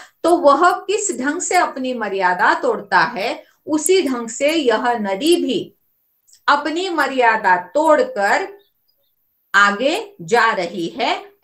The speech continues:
ऐसा तुलसीदास जी कहते हैं। "भूमि परत भा ढाबर पानी, जनु जीव ही माया लपटानी।" वे बता देते हैं कि पृथ्वी पर यह पानी जब आता है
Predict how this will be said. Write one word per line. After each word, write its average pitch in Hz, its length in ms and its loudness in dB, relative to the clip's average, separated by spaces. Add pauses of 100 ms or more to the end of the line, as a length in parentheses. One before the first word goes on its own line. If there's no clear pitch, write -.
ऐसा 247 680 -2
तुलसीदास 208 760 -2
जी 202 140 -10
कहते 202 480 -4
हैं। 330 320 -2 (240)
"भूमि 311 480 0
परत 320 460 -2
भा 339 360 -2
ढाबर 269 560 -2
पानी, 226 640 -2 (220)
जनु 262 440 0
जीव 247 380 -6
ही 302 540 -4 (100)
माया 196 600 2
लपटानी।" 170 840 -4 (1000)
वे 240 180 8
बता 208 340 0
देते 196 300 -6
हैं 320 400 -4 (480)
कि 339 120 6
पृथ्वी 359 560 0
पर 381 140 4
यह 339 280 0
पानी 320 480 -2
जब 302 380 -4 (100)
आता 220 340 2
है 226 440 -2